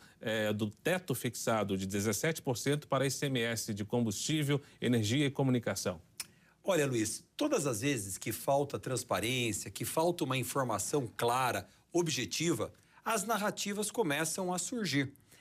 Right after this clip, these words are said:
Speaker 2: e nós começamos a buscar soluções. Quando nós falamos do teto para a cobrança do I C M S, que é um imposto estadual, nós estamos linkando ao preço dos combustíveis no Brasil,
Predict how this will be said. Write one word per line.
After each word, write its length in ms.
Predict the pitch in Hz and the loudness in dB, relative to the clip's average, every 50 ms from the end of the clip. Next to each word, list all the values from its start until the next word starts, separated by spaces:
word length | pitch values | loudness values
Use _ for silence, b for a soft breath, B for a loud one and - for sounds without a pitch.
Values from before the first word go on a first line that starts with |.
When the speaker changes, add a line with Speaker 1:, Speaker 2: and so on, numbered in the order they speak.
| B - | B -2
Speaker 2:
e 80 | 240 | 2
nós 220 | 240 226 226 220 226 | 4 4 4 2 2
começamos 480 | 262 240 226 196 - - 233 220 208 | 0 -2 -2 0 0 0 0 2 0
a 60 | 226 220 | 0 0
buscar 580 | 208 226 - - - 240 240 247 202 127 - - | 0 -4 -6 -2 0 2 2 2 0 -2 -6 -12
soluções. 840 | - - - - 165 147 131 123 - - 113 95 82 - - - - b b b b b b b b b | -12 -10 -2 0 0 0 0 0 -2 -2 -2 -4 -4 -4 -8 -10 -10 b b b b b b b b b
Quando 180 | - 311 339 311 | 2 4 4 6
nós 200 | 262 240 214 - | 4 4 4 2
falamos 340 | 202 175 160 156 151 139 123 | 2 2 4 2 2 0 -2
do 100 | 135 139 | -4 -4
teto 640 | - - _ _ - 170 180 165 170 - - 95 - - _ _ | -6 -8 _ _ 0 2 2 0 -2 -6 -10 -14 -14 -16 _ _
para 300 | 175 175 185 202 196 185 | 0 2 2 2 -2 -4
a 40 | 170 | -6
cobrança 560 | - - 147 131 - 139 143 127 - - 120 | -6 -6 -6 -4 -2 -2 -2 -2 -4 -4 -6
do 160 | 110 113 131 | -6 -4 -2
I 140 | 160 180 202 | -2 -2 -2
C 260 | - - - - 151 | -4 -4 0 0 2
M 240 | 139 131 123 107 113 | 2 2 2 0 0
S, 380 | 120 131 120 - - - 104 b b b b b b | 0 0 0 -2 -4 -8 -10 b b b b b b
que 100 | - - | -2 0
é 40 | 175 | 2
um 80 | 175 175 | 2 2
imposto 580 | 156 127 101 - - 147 143 139 - - 151 | 2 0 -4 -4 -2 -2 -2 -2 -2 -2 -2
estadual, 680 | 156 151 - - 156 143 110 104 120 139 143 117 - - B B B B B B | -2 -2 0 0 0 0 2 2 2 4 2 2 -2 -4 B B B B B B
nós 200 | - 156 180 180 | 0 0 0 0
estamos 360 | 175 - 233 233 247 247 196 | 0 2 2 2 2 0 -4
linkando 560 | 208 202 196 160 104 - 156 170 190 196 208 | -4 -2 -2 -2 0 0 0 2 2 0 0
ao 80 | 208 202 | -2 -2
preço 440 | - - - 165 170 190 190 - 196 | -4 -4 -2 0 0 0 0 -2 -4
dos 200 | 170 180 160 - | -6 -6 -6 -6
combustíveis 720 | - 220 214 214 208 196 - - - 208 214 180 143 - | -4 -4 -4 -4 -4 -6 -6 -2 0 0 0 2 0 0
no 60 | 120 | 0
Brasil, 400 | 110 113 110 101 87 95 90 80 | 0 0 0 0 0 -2 -4 -4